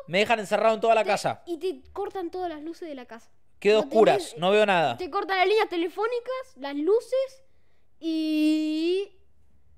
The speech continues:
Speaker 2: todo tipo de dispositivos te lo sacan.
Speaker 1: O sea,
Speaker 2: Te atan a una pared.
Speaker 1: ¿cómo me atás a una pared que es
Speaker 2: Con dos
Speaker 1: completamente
Speaker 2: agujeros. Conectado.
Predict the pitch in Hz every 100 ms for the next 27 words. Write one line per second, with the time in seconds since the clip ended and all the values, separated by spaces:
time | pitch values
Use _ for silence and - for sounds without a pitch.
0 | - - - - 381 381 320 359 359 330
1 | 302 277 285 294 285 359 370 277 254 277
2 | 226 220 - - - - - - - 185
3 | 359 381 381 349 349 359 330 311 320 -
4 | - - - - - - - - - -
5 | - - 214 254 208 180 156 156 151 147
6 | 156 165 165 - - 381 415 523 466 466
7 | 494 453 440 440 - - - - - -
8 | - - - 311 339 302 392 349